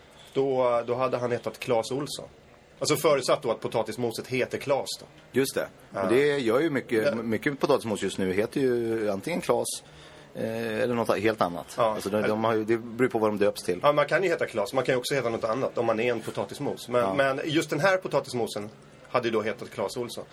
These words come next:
Speaker 2: Men det leder oss in på, för det är intressant där, för många säger ju att potatismos inte ska få gifta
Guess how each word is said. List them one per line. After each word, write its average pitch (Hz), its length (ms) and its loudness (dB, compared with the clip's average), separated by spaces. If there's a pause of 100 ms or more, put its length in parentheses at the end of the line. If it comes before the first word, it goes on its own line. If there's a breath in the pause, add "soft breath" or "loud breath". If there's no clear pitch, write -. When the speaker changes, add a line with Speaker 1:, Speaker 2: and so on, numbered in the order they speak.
(380 loud breath)
Speaker 2:
Men 127 120 4
det 156 100 4
leder 170 300 4
oss 160 120 0
in 175 180 2
på, 131 100 -6
för 127 60 -2
det 147 60 2
är - 20 4
intressant 160 420 2
där, 113 100 4
för 135 100 -2
många 143 260 2 (100)
säger 147 120 4
ju 135 80 2
att 127 120 0
potatismos 123 560 0
inte 123 200 0
ska 143 220 2
få 139 100 0
gifta 95 240 0